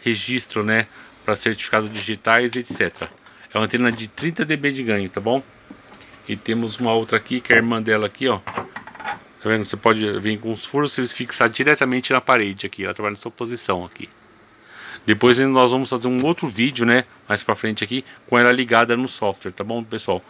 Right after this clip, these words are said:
Meu muito obrigado por ver nossos vídeos. Meu muito obrigado novamente, meus amigos aí do YouTube, meus amigos do Facebook, meus amigos do Instagram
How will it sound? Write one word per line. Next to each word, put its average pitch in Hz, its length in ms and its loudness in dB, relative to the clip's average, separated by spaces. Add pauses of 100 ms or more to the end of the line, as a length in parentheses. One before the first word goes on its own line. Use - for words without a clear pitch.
(360)
Meu 123 220 8
muito 135 520 2
obrigado 127 760 2 (320)
por 104 140 -4
ver 113 220 -4
nossos 107 300 -6
vídeos. 120 220 -4
Meu 120 180 2
muito 139 300 0
obrigado 117 260 4
novamente, 110 460 0
meus 110 160 -4
amigos 107 340 -4
aí 113 80 0
do 104 180 -4
YouTube, 113 540 -2 (380)
meus 131 260 6
amigos 113 400 2
do 113 80 -2
Facebook, 117 760 -6 (300)
meus 147 300 8
amigos 123 320 4
do 120 160 2
Instagram 110 580 -2